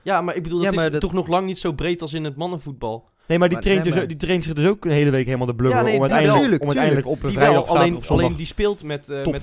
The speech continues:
Speaker 3: te
Speaker 1: stel
Speaker 3: zijn.
Speaker 1: dat door de week zacht de kassa zit. Om, om het
Speaker 2: Nou,
Speaker 1: even
Speaker 2: nou,
Speaker 1: oneerbiedig
Speaker 2: dat,
Speaker 1: te
Speaker 2: dat
Speaker 1: zeggen.
Speaker 2: denk ik niet, hoor. Wat,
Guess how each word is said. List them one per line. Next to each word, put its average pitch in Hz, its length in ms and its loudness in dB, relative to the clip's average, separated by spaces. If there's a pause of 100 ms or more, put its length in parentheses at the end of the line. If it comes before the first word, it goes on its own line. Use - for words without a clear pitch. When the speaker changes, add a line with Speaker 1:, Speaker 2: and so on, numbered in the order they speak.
Speaker 3:
te - 20 4
Speaker 1:
stel 147 140 -2
Speaker 3:
zijn. 117 120 0
Speaker 1:
dat 113 100 -4
door 147 120 -6
de 143 60 -8
week 151 140 -4
zacht - 180 -12
de 143 80 -14
kassa - 260 -8
zit. 113 360 -14 (200)
Om, - 100 -16
om 127 60 -8
het 104 100 -8
Speaker 2:
Nou, 101 120 -6
Speaker 1:
even 104 120 -2
Speaker 2:
nou, 113 200 -2
Speaker 1:
oneerbiedig 123 380 -2
Speaker 2:
dat, 131 100 -8
Speaker 1:
te 127 60 -6
Speaker 2:
dat - 20 -2
Speaker 1:
zeggen. 110 240 -6
Speaker 2:
denk 135 200 -8
ik 139 80 -10
niet, 151 160 -6
hoor. 123 160 -4 (300)
Wat, 135 280 -14